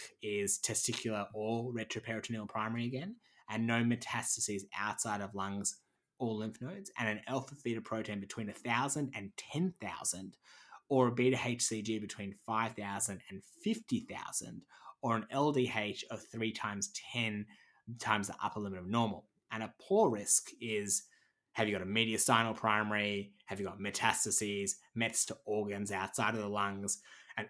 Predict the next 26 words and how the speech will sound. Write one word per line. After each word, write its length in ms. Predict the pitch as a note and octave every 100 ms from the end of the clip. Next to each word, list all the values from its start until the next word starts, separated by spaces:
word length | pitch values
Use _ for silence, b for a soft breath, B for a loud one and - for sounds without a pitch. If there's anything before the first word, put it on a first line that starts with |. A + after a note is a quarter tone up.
| -
alpha 280 | C#3+ C3+ A#2+
fetoprotein 680 | - A2 G#2 G#2 G2 G2+ G2+
greater 300 | G#2+ G#2+ G#2+
than 160 | G2+
ten 240 | G2 A2 G2+
thousand, 480 | G2 F#2+ F#2+ F#2+ F#2+ G#2
a 40 |
beta 260 | A#2+ A2+ A2+
H 200 | A2+ A2
C 200 | - G2+ -
G 260 | G#2+ G2+
greater 280 | G2+ A2+ A2+
than 160 | G2+ F#2+
fifty 260 | F3 E3+ - A2
thousand, 420 | G2+ G#2 A2+ A2 B B B
and 120 | B2+ A2
an 80 | C3+
L 160 | B2
D 160 | A#2 G#2
H 220 | A2+ G#2+
of 100 | G#2
greater 220 | G2+ G2 G2+
than 140 | F#2+
ten 260 | - G2 F#2+
times 340 | G2 G2
the 100 | G2